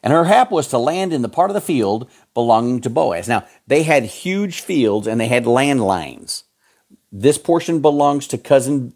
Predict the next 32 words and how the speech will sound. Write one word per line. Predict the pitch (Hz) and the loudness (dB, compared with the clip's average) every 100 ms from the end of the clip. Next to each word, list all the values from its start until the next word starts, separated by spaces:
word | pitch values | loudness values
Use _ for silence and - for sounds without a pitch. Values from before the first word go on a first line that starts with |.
| _ | _
Vinny. | 120 127 117 87 98 135 - - - | -2 0 0 -2 -6 -8 -12 -20 -16
This | 98 123 135 107 - | -4 -2 -2 -8 -4
portion | 151 143 143 | 2 2 2
over | 135 127 | 0 2
here | 143 139 | 2 0
belongs | 113 117 120 120 117 | 2 2 2 0 -2
to | - 98 90 - _ _ _ _ | 0 2 0 -4 _ _ _ _
cousin, | 139 123 117 117 107 - | 2 2 2 -2 -2 -2
you | 120 | 0
know, | 98 | 0
Ralphie. | 120 160 147 - - 69 - _ _ _ - | 2 2 2 -2 -10 -12 -20 _ _ _ -8
And | 113 | -2
this | 123 123 | -2 -2
portion, | - 127 123 120 113 | 0 0 0 -4 0
whatever. | 113 123 101 101 | 2 2 0 -2
It, | 110 104 - | -4 -6 -4
in | 123 | -4
the | 156 | -4
family, | - 147 131 131 - | -2 -2 0 -4 -2
it | 127 117 | -4 0
was | 110 101 | -2 -4
inherited | - 107 95 139 147 123 101 | -6 -6 -4 -4 -2 -2 0
all | 98 | 0
the | 95 | 2
way | 101 | -2
down. | 104 139 87 - _ _ - _ | 0 0 0 -8 _ _ -20 _
And | 98 | -8
so | 104 120 | 2 2
they | 113 | 4
had | 117 95 107 | 2 0 -2
one | 104 156 233 | 2 2 2
field | 240 339 285 151 117 123 139 | -2 -2 4 4 4 0 -4